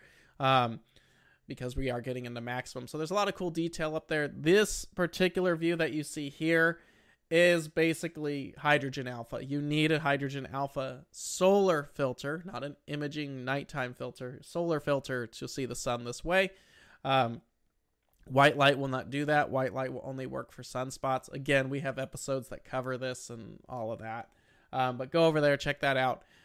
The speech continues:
Um, you go back in the past and see in our library, uh, the different types of filters and learn about how to do solar observing safely. But the sun is really going off right now.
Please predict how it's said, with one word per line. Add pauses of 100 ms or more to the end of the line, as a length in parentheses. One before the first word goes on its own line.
(140)
Um,
you
go
back
in
the
past
and
see (200)
in
our
library, (140)
uh, (200)
the
different (140)
types
of
filters
and
learn
about
how
to
do
solar
observing
safely.
But
the
sun
is
really
going
off
right
now.